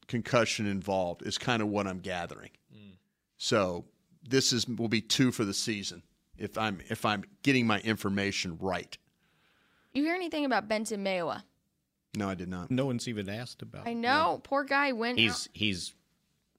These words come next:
Speaker 1: Yeah.
Speaker 3: Out.
Speaker 4: I saw it. I mean, when
Speaker 3: The
Speaker 4: he
Speaker 3: back injury.
Speaker 4: when, uh, Garrett asked him after the game in the hallway, and he kinda shook his head, so.
Speaker 1: Yeah. So you're giving the thumbs out?
Speaker 4: Yeah.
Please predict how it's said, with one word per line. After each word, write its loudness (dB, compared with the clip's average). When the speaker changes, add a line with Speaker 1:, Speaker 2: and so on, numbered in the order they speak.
Speaker 1:
Yeah. -6
Speaker 3:
Out. -2
Speaker 4:
I 0
saw 0
it. -10
I -6
mean, -8
when -6
Speaker 3:
The -6
Speaker 4:
he -8
Speaker 3:
back 2
injury. -8
Speaker 4:
when, -8
uh, -10
Garrett -2
asked -4
him -10
after -10
the -14
game -8
in -12
the -10
hallway, -6
and -14
he -18
kinda -12
shook -12
his -14
head, -12
so. -20
Speaker 1:
Yeah. -6
So -4
you're 4
giving 2
the 2
thumbs 0
out? 2
Speaker 4:
Yeah. -12